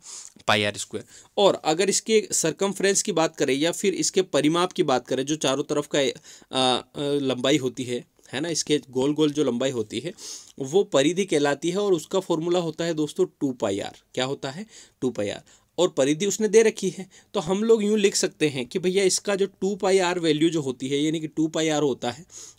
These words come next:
वो बराबर है फ़ोर्टी फ़ोर के। तो हम इससे रेडियस की वैल्यू निकालेंगे, यानी कि टू into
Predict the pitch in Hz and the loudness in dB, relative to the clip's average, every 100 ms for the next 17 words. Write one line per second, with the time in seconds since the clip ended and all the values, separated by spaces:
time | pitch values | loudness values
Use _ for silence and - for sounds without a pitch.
0 | - 180 214 175 151 151 151 131 175 - | -10 2 2 4 2 2 0 -2 -6 -2
1 | 131 110 120 - 98 - - - - - | -2 -2 -6 -4 -6 -8 -16 -16 -20 -20
2 | _ _ _ _ _ - - _ 196 175 | _ _ _ _ _ -20 -20 _ -2 0
3 | 214 - - 156 - 208 151 151 190 - | 0 -2 0 2 2 4 4 4 2 0
4 | 175 151 147 120 120 123 131 175 180 185 | 0 2 2 0 0 0 2 2 2 0
5 | 202 - 190 202 - 160 160 175 | -4 -2 0 0 0 -2 2 0